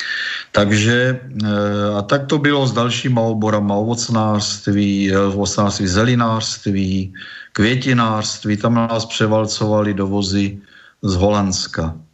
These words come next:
Převálcovali všechny východní, všechny východní přistoupivší země.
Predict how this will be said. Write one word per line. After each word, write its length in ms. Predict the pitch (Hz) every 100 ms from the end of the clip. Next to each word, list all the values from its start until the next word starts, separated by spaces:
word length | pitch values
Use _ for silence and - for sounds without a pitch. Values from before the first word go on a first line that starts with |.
| _ - - - - -
Převálcovali 800 | - 107 107 110 107 113 107 107
všechny 400 | 104 127 131 101
východní, 600 | 87 85 92 87 90 90
všechny 360 | - 117 107 107
východní 380 | 95 90 92 87
přistoupivší 800 | - 90 - 92 - - - 85
země. 500 | 82 82 80 78